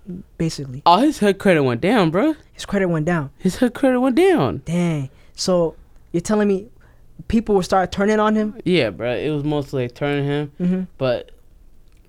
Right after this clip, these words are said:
Speaker 2: but everyone did look at Tekashi six nine's side. Why he snitched, you know what I
Speaker 1: Mm-hmm.
Speaker 2: mean?
Speaker 1: Mm-hmm.
Speaker 2: We're fast forward to, like, this motherfucker snitched, but we don't
Speaker 1: Mm-hmm.
Speaker 2: give a fuck, you
Speaker 1: Mm-hmm.
Speaker 2: know what I mean?
Speaker 1: Mm-hmm.
Speaker 2: But I see, I see why he snitched, why he ratted his guys out.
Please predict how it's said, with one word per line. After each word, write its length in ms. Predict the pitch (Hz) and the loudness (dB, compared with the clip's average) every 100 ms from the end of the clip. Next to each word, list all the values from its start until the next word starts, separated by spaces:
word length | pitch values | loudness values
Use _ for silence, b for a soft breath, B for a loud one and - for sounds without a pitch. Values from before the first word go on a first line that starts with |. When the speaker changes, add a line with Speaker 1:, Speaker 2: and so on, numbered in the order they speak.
| - - - | -20 -20 -6
Speaker 2:
but 200 | 143 - | -2 0
everyone 320 | 190 202 202 | 2 4 2
did 140 | 165 175 | 4 4
look 280 | 156 165 170 | 4 2 2
at 280 | 139 - - - | 0 -2 -10 -8
Tekashi 340 | 156 180 165 | -2 2 2
six 260 | - 165 - | 0 -4 0
nine's 240 | 156 143 | 0 0
side. 320 | - 120 110 - - - | 0 -2 -4 -12 -20 -16
Why 300 | - 127 156 | -4 2 2
he 100 | 139 | 2
snitched, 480 | 120 - 127 117 - | -4 -4 -4 -4 -4
you 60 | 131 | -2
know 100 | 131 | 0
what 60 | |
I 20 | 131 | 0
Speaker 1:
Mm-hmm. 80 | |
Speaker 2:
mean? 160 | 143 143 | -2 -2
Speaker 1:
Mm-hmm. 200 | 165 185 190 - | -2 -2 -4 -2
Speaker 2:
We're 140 | 165 | -2
fast 340 | 156 160 156 151 | 2 2 2 2
forward 320 | 165 156 139 | 0 0 0
to, 80 | 139 | -2
like, 220 | 127 110 - - - - | -2 -2 -6 -10 -6 -2
this 140 | 359 | 2
motherfucker 440 | 226 151 - 131 | 4 2 -2 -6
snitched, 360 | 135 156 139 - | -4 0 0 -2
but 80 | - | -2
we 100 | 302 | 2
don't 100 | 220 | 2
Speaker 1:
Mm-hmm. 40 | |
Speaker 2:
give 140 | 180 127 | 2 -2
a 20 | |
fuck, 220 | - 127 | -2 -2
you 60 | 180 | 0
Speaker 1:
Mm-hmm. 100 | 160 | 2
Speaker 2:
know 100 | 147 | 2
what 40 | 143 | 0
I 40 | |
mean? 200 | 170 185 | 0 0
Speaker 1:
Mm-hmm. 180 | 175 180 b b b b b - - - - - - - - - _ - - - _ - - - - - - | -2 -4 b b b b b -20 -20 -20 -20 -20 -20 -20 -20 -20 _ -20 -20 -20 _ -20 -20 -20 -20 -20 -12
Speaker 2:
But 360 | 147 180 - - _ _ - - | -2 0 0 -6 _ _ -20 -6
I 80 | 156 | -6
see, 440 | - - 233 220 - | -6 -4 -2 -2 -4
I 80 | |
see 200 | 165 - | -6 -4
why 260 | 196 151 156 | -2 2 0
he 160 | 147 135 | 0 -6
snitched, 640 | - 143 139 139 139 - | -6 -2 2 2 -2 -4
why 220 | 131 135 | 0 0
he 160 | 131 120 | 0 -2
ratted 340 | 120 120 117 | -2 -2 -2
his 180 | 117 98 | -6 -6
guys 340 | 123 107 110 | -4 -2 -4
out. 280 | 90 92 - | -6 -8 -8